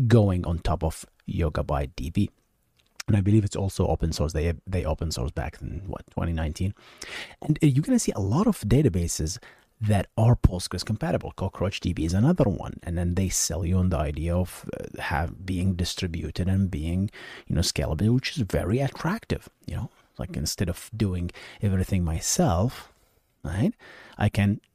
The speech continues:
just host my data, just do a P G dump, and then put my data on one of those. And since it's compatible, my app will just work, right? Uh, unfortunately, that's not as easy as we always think, because those databases as a service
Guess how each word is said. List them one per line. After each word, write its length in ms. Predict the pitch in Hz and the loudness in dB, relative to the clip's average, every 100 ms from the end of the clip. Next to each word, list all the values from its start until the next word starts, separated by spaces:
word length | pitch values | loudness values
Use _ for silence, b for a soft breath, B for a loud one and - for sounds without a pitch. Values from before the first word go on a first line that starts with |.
| - | -6
just 380 | - - - - _ | -4 -4 -10 -18 _
host 320 | - 101 - | -2 0 0
my 120 | 175 156 | 0 0
data, 280 | 104 80 98 | 0 -2 -2
just 260 | 95 - | -4 -4
do 140 | - 87 | -2 -2
a 60 | |
P 280 | 85 - 95 | -2 -2 0
G 300 | 92 98 95 - B B B | 2 2 2 -2 B B B
dump, 380 | 87 85 87 156 | -2 0 2 2
and 160 | 90 87 | 2 0
then 180 | 87 - b b b - | -2 -6 b b b -6
put 120 | 87 | -2
my 200 | 90 82 | 0 0
data 240 | 85 90 | 2 2
on 280 | 92 65 78 | 2 2 2
one 140 | 87 95 | 2 2
of 140 | 85 | 4
those. 300 | 113 170 120 | 6 6 6
And 120 | 92 | 0
since 220 | - 98 | -2 -4
it's 100 | - | -4
compatible, 460 | - 95 95 165 139 | -4 -4 2 6 6
my 180 | 95 92 | 6 4
app 260 | 98 110 | 4 2
will 200 | - 107 | 2 2
just 260 | 104 113 - | 4 2 2
work, 300 | 156 185 - | 2 2 0
right? 240 | 101 185 247 _ B B B B B B B - _ - | 0 0 -2 _ B B B B B B B -18 _ -6
Uh, 220 | 110 110 - | -2 -2 0
unfortunately, 640 | 123 - 214 220 202 - | 0 2 2 4 4 4
that's 240 | 143 147 - | 4 4 2
not 100 | 147 | 4
as 160 | 131 | 4
easy 280 | 104 135 127 | 4 2 2
as 120 | 120 | 2
we 280 | 110 120 - | 4 4 4
always 300 | - 117 117 | 0 2 2
think, 240 | - 127 - | 4 2 2
because 280 | 110 110 101 B B B | 2 2 0 B B B
those 600 | - 101 107 151 165 - - - | 0 2 4 2 -2 -8 -14 -10
databases 580 | 110 113 117 98 92 - | 2 4 6 4 2 0
as 120 | 85 | 0
a 80 | 87 | 2
service 400 | - 156 95 92 | 2 2 2 0